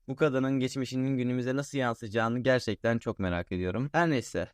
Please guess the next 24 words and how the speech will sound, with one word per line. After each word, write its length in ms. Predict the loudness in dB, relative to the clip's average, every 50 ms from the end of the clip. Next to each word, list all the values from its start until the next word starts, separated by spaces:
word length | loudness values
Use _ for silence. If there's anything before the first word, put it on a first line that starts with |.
| _ _
Bayan 340 | 2 2 4 4 2 2 0
Büstier'i 640 | -2 -4 -4 -4 -2 -2 0 2 0 0 0 0 0
yeni 200 | 0 2 2 2
belediye 360 | 2 0 0 0 2 2 2
başkanı 420 | 2 0 0 -2 -4 -4 -2 0
olarak 320 | 0 0 0 -2 -2 -2 -2
görüyoruz. 500 | 0 0 2 0 0 -2 -4 -8 -14 -4 2
Yaptıklarına 640 | 2 2 2 2 -2 -4 0 2 2 2 4 2 2
bakarak 500 | 2 2 2 2 2 2 0 -2 -2 -2
halkın 440 | 0 0 0 0 0 0 0 0 2
gayet 340 | 2 2 2 2 0 -2 -2
memnun 320 | -2 0 0 0 0 0
olduğunu 340 | 0 -2 -2 -4 -6 -8 -8
söylemek 560 | -4 -2 0 0 0 0 0 -2 -2 0 2
yanlış 400 | 2 2 2 2 -2 -4 -4 0
da 60 | 0
olmaz. 460 | 2 2 2 0 -2 -4 -6 -16 -14 _ 2
Devamında 480 | 2 4 4 4 4 2 2 2 2
ise 380 | 0 0 0 0 0 0 0 0
bizi 220 | -2 -2 0 0
bir 140 | 0 0 2
Edirnet 400 | 0 0 0 0 0 0 -2 -4
sahnesi 420 | -4 -2 -2 -2 -2 -4 -6 -6
bekliyor. 360 | -6 -6 -6 -6 _ -12 -12